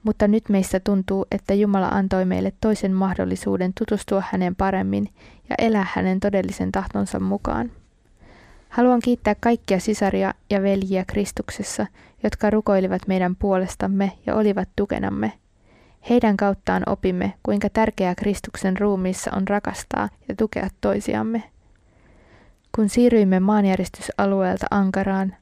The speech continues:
oli kuin olisimme siirtyneet helvetistä taivaaseen. Saamamme apu merkitsee meille paljon. Pyydämme teitä rukoilemaan puolestamme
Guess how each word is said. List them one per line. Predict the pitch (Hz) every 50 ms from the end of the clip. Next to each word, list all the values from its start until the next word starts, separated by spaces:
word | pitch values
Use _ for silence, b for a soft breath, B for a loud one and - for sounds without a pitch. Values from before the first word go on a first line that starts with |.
| _ _ _
oli | 214 202 202 196
kuin | - 190 196 185 -
olisimme | 202 196 190 - 196 180 185
siirtyneet | 185 - 208 208 196 - - 185 185 180 180 - -
helvetistä | 208 202 190 196 - 190 185 - 196 190
taivaaseen. | - 190 180 180 - - - 202 202 - 220 220 220 214 - b b b b b b b b b b b b b - -
Saamamme | - - 214 202 202 196 196 190 190 196 - -
apu | 208 202 - 202 196
merkitsee | 196 196 196 - - - - - 190 190
meille | 185 185 185 185 190 185 - _
paljon. | - 196 185 180 190 196 208 220 214 - - - _ _ _ _ _ _ _ _ _ _ _ _ - b b b b b b b b b b b b b b b _ _ _ _ _
Pyydämme | - 262 262 - 226 208 208 196
teitä | 202 202 202 - 208 208
rukoilemaan | 220 233 233 - 190 175 170 175 175 175 175 175 180 185
puolestamme | - 214 196 185 180 185 - - - 202 196 202 202 202